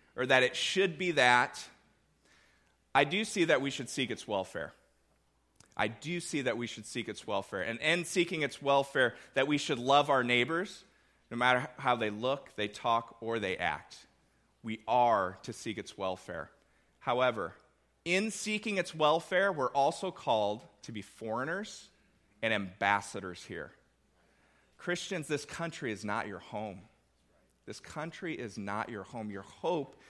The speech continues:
does not stand where you, where you are right now. Your king is not a president, and your hope is not the United States.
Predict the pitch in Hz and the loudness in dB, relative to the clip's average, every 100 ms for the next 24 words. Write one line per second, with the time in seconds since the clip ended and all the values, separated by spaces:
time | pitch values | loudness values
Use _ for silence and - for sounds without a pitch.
0 | - _ 131 120 127 - - - 139 139 | -20 _ -8 -2 -2 -2 -10 -4 0 2
1 | 131 117 113 113 120 117 110 - 113 123 | 2 0 -4 -2 -2 -2 -6 -8 -6 -2
2 | 123 113 113 107 107 101 92 90 85 71 | 0 0 -2 -2 0 -2 -4 -6 -8 -8
3 | - _ _ _ _ _ _ _ _ _ | -16 _ _ _ _ _ _ _ _ _
4 | _ - 110 - 156 165 180 175 151 165 | _ -6 -6 -4 -4 -2 -4 -2 0 0
5 | - 120 107 107 98 101 - _ _ _ | 0 0 2 0 -6 -6 -14 _ _ _
6 | _ _ _ _ - 107 101 98 - 113 | _ _ _ _ -8 -4 -4 -8 -6 -6
7 | 85 - _ - 90 98 92 98 95 69 | -6 -10 _ -18 -16 -12 -8 -6 -6 -8
8 | - - _ _ - 95 90 87 82 - | -18 -20 _ _ -10 -6 -6 -6 -8 -10
9 | 90 80 - - | -8 -8 -10 -20